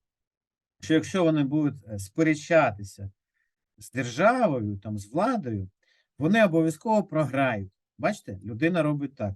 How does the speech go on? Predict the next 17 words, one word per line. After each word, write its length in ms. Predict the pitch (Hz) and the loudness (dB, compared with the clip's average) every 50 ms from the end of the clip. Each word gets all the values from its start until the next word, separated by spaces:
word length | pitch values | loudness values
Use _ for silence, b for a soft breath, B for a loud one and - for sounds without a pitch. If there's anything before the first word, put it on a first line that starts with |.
| - _ _ | -10 _ _
Але 240 | - 139 151 175 175 | 0 2 4 4 2
практика 560 | 175 - 202 214 233 - - 214 202 - 190 | 2 2 2 2 2 2 -4 -12 -10 -10 -10
показує, 600 | - - 175 165 - 220 262 269 226 175 147 127 | -8 -10 -12 -10 -8 -6 -4 -4 -2 -2 -2 -4
що 180 | 113 - - 147 | -4 -8 -10 -10
це 200 | 147 - 170 170 | -8 -6 -6 -6
не 160 | 185 170 170 | -6 -6 -8
так. 360 | 165 - 190 160 127 104 95 - _ _ _ _ _ _ _ _ _ _ _ _ _ _ _ - | -8 -4 -2 -2 -2 -2 -6 -10 _ _ _ _ _ _ _ _ _ _ _ _ _ _ _ -12
Щодня 500 | - - 170 180 160 160 190 214 214 196 | -6 -4 -2 -2 0 2 2 4 4 4
наші 300 | 180 165 160 151 - 165 | 2 0 0 0 0 2
юристи 520 | 160 160 160 180 214 240 208 - - 120 | 2 2 2 0 -2 -6 -8 -10 -12 -10
заперечують 720 | 113 123 147 147 143 165 165 185 185 170 - - 143 123 127 | -8 -6 -6 -4 -4 -2 -2 0 -2 -2 -4 -6 -6 -6 -6
неправомірне 680 | 135 147 147 147 - 156 165 180 208 247 214 180 151 | -6 -6 -6 -4 -4 -4 -2 -2 -2 -2 0 0 2
рішення 340 | 143 156 170 - - 139 120 | 2 0 0 -2 -6 -10 -10
чиновників. 760 | 107 - - 202 170 147 143 143 135 127 117 113 107 _ _ - | -8 -6 -4 0 2 2 2 2 0 -2 -4 -8 -10 _ _ -16
Людина 420 | 101 107 120 123 170 185 180 175 165 | -14 -10 -6 -6 -4 -4 -2 -2 -2
робить 340 | 170 165 156 151 147 151 | -2 -2 -6 -8 -8 -8
так. 180 | - 113 101 | -6 -6 -6